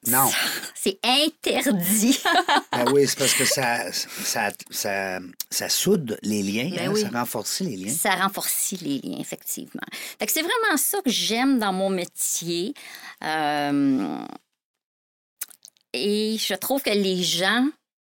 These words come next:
Speaker 2: me donnent beaucoup également.
Speaker 1: Ouais.
Speaker 3: Ouais.
Speaker 2: Je reçois beaucoup, beaucoup,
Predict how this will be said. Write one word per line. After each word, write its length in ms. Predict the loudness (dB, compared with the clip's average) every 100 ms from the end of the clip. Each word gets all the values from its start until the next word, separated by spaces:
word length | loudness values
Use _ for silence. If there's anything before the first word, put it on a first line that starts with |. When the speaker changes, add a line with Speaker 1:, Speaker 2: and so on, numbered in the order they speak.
| _ _ _ _ _ _ -6
Speaker 2:
me 160 | -4 -2
donnent 320 | 0 2 2
beaucoup 420 | 2 -4 -2 -2
également. 460 | -2 -2 -6 -6 -8 -8
Speaker 1:
Ouais. 200 | -4 -4 -4
Speaker 3:
Ouais. 220 | -8 -8 -8 -6
Speaker 2:
Je 140 | 2
reçois 480 | 2 2 0 0 2
beaucoup, 380 | 2 -2 0 0
beaucoup, 440 | 0 0 -2 0